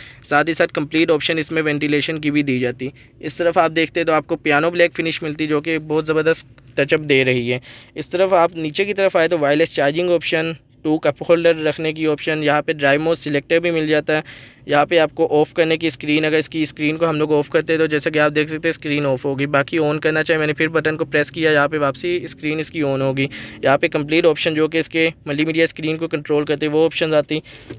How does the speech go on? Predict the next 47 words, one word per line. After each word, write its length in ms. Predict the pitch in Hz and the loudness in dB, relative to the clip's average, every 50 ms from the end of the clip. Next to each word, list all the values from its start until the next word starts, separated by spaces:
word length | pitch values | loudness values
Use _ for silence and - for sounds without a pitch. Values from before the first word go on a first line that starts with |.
| - - 117 | -16 -12 -2
यहाँ 240 | 127 131 139 151 151 | 0 0 2 2 2
पे 120 | - 180 | 4 4
आपको 240 | 165 165 156 - 165 | 4 4 4 0 -2
दिखाए 300 | 151 147 - 165 151 147 | -4 -2 0 0 0 2
तो 100 | - 160 | 2 0
यहाँ 180 | 156 151 151 143 | 2 2 0 0
पे 220 | 147 165 165 156 - _ - - _ - | 0 -2 -4 -4 -6 _ -20 -20 _ -14
कुछ 120 | - 147 | -12 -10
सामान 320 | - - 151 147 143 156 160 | -8 -6 -4 -2 -2 0 0
वगैरह 240 | 156 160 165 160 156 | 2 2 2 2 2
रखना 260 | 151 - - 156 151 | 0 -2 -2 -4 -2
चाहते 260 | - 156 147 - 160 | -2 -2 0 0 0
हैं 60 | 151 | 0
आप 120 | 151 151 - - - - - _ - 135 | 0 -2 -6 -14 -20 -20 -20 _ -12 -6
रख 160 | 131 127 127 | -4 -4 -4
सकते 380 | - - 127 - - - 117 131 | -4 -6 -8 -8 -6 -6 -6 -6
हैं। 80 | 139 - - - - - - - - 160 | -6 -8 -14 -18 -18 -18 -20 -12 -4 -2
बाकी 200 | 139 143 170 170 | 0 2 2 2
इस 80 | 170 | 2
गाड़ी 220 | 165 165 160 160 165 | 4 2 4 4 2
में 120 | 170 170 | 2 2
आपको 220 | 165 160 135 175 | 2 2 0 -2
जैसा 200 | 165 165 160 165 | -2 0 0 0
कि 80 | 165 165 | 0 0
बताया 220 | 165 160 160 160 | 0 2 2 0
curtain 360 | 156 - 156 151 156 165 165 170 | 0 0 -4 -2 0 0 2 2
airbags 320 | 165 165 165 165 165 165 | 4 4 4 2 0 0
भी 100 | 160 160 | -4 -4
मिलते 200 | 160 156 147 160 | -4 -2 -2 -4
हैं, 20 | |
इसकी 180 | 160 - - 165 | -4 -4 -4 -4
आपको 240 | 156 151 151 160 160 | -4 -4 -4 -6 -6
sunroof 420 | - 170 160 165 175 185 175 - | -4 -4 -4 -2 -2 -4 0 0
open 240 | 165 151 - 165 165 | 0 0 0 -2 0
करके 240 | 160 160 156 160 160 | 2 2 2 2 -2
दिखाते 380 | 156 139 - 151 143 - - | -2 0 0 -2 -2 0 -2
हैं, 80 | 160 156 | 0 2
बोलते 240 | 160 156 160 160 170 | 2 0 0 0 -2
हैं 60 | 165 | 0
तो 80 | 170 170 | 0 2
यहाँ 260 | 156 151 151 156 165 | 2 2 2 2 0
से 100 | 170 175 | 0 0
open 300 | 165 156 131 170 175 180 | 0 0 0 -2 -2 -2
होती 220 | 175 160 - 160 | -2 -2 -4 -6
है 40 | 156 | -8
इसकी 160 | 151 - 170 | -6 -8 -8
sunroof। 540 | 151 - 156 151 151 151 156 151 - - | -8 -6 -4 -4 -2 -4 -4 -4 -6 -12